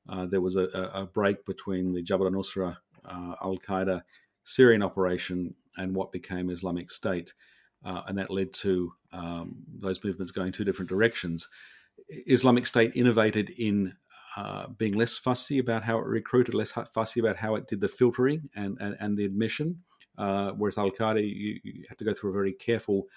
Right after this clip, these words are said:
filtering process before you were admitted, and then lots of indoctrination and training, a much more tedious process.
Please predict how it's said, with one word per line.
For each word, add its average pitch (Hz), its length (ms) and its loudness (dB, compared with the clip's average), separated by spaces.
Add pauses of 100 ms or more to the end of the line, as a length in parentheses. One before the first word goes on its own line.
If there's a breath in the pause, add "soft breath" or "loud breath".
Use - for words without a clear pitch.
(240 soft breath)
filtering 123 500 4
process 110 520 2
before 104 360 -2
you 101 120 0
were 95 160 2
admitted, 95 480 -2 (420 loud breath)
and 104 100 0
then 107 140 4
lots 107 300 0
of 107 60 -6
indoctrination 95 680 -2
and 92 120 -4
training, 90 400 -2
a 90 40 -4
much 95 240 -6
more 95 140 -4
tedious 92 440 -4
process. 90 640 -6